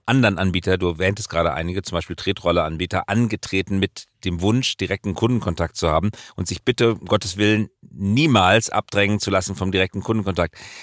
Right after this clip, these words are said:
Warum lassen die sich von euch aggregieren? Ist das einfach nur, die kriegen den Traffic nicht drauf, die kriegen nicht genug Publikum, die sind am Ende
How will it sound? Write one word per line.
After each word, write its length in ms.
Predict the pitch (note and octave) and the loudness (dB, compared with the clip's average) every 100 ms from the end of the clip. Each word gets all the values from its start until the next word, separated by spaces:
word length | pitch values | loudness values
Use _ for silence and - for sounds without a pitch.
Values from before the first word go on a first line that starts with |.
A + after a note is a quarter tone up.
| - | 0
Warum 320 | A2+ D3 D#3+ | 2 4 4
lassen 320 | C3 C3+ C3+ | 2 2 -2
die 100 | A2+ | -2
sich 200 | B2 B2+ | -2 -4
von 200 | - A#2+ | -2 -2
euch 420 | - G2+ A#2+ - - | 0 0 0 -2 -6
aggregieren? 800 | G#2+ G2 F2+ G#2 G2+ D#2 C2 - - - - | -6 -6 -6 0 2 0 -6 -14 -20 -20 -6
Ist 180 | G2 | -2
das 140 | C3 G#2 | -2 0
einfach 300 | B2 C3 A2+ | -2 0 0
nur, 280 | B2 B2 A#2 | 4 4 4
die 200 | F2 F2+ | -2 -12
kriegen 240 | - G2 | -6 -2
den 100 | G2+ | -2
Traffic 300 | - C#3 C#3 | 0 -2 -2
nicht 160 | C3+ A2+ | -4 -4
drauf, 380 | A2 A#2 B2 | 2 4 4
die 120 | - G2+ | 0 -8
kriegen 220 | F#2 G2 | -4 -4
nicht 100 | F#2+ | -2
genug 220 | G2+ G2 | -4 -2
Publikum, 480 | C3+ C3 B2+ B2 A#2+ | -2 -2 -2 0 0
die 80 | G#2 | 0
sind 100 | G2+ | -2
am 80 | |
Ende 320 | F#2+ G#2+ G#2 | 0 2 4